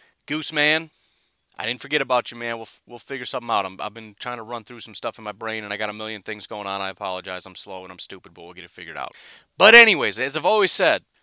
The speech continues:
I've got a lot of these Iron Jock hoodies to give away, and I'm very excited to get you one of 'em. But if you just don't feel like waiting, not just for the next competition, the next week, whatever, but also for me to stop being so slow and stop forgetting and all that kind of stuff, you can go right now to iron jock dot com. That's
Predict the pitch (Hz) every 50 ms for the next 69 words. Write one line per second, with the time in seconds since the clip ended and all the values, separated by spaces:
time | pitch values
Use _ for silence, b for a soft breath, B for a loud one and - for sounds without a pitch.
0 | _ _ _ - 139 143 165 165 151 143 135 139 151 165 160 170 175 170 165 170
1 | 147 151 147 147 143 139 139 143 135 131 - - 135 135 127 117 - 135 120 123
2 | 120 117 113 117 117 120 117 107 95 90 101 120 135 139 127 - - 139 123 120
3 | 120 110 117 107 120 131 - - 131 120 117 120 120 117 110 120 120 113 b b
4 | b b _ 127 117 113 - - 120 113 113 165 175 - - 185 170 156 - -
5 | 165 156 151 139 120 123 135 135 127 98 78 71 _ _ _ 101 104 113 123 120
6 | - 135 123 - - - 127 123 117 117 92 120 120 123 123 - - - 139 127
7 | - 127 - 131 123 - - 127 113 113 120 127 - - - 127 120 113 - 117
8 | 120 123 123 117 120 110 117 110 113 117 117 - 117 104 - 107 107 110 104 104
9 | - - 120 110 104 - 113 110 104 - - 101 101 - - - 107 104 101 98
10 | 98 95 - 104 98 95 - - 98 90 95 95 92 92 87 87 87 101 143 147
11 | - - 104 90 82 - - 78 73 104 B B B B B B B 160 214 240
12 | - 277 277 254 - 254 247 247 233 220 214 233 240 240 240 226 226 233 240 233
13 | 156 82 - - _ _ _ _ _ _ - - - 175 180 185 190 170 143 151
14 | 147 143 - - 143 135 131 - - 131 120 95 92 90 -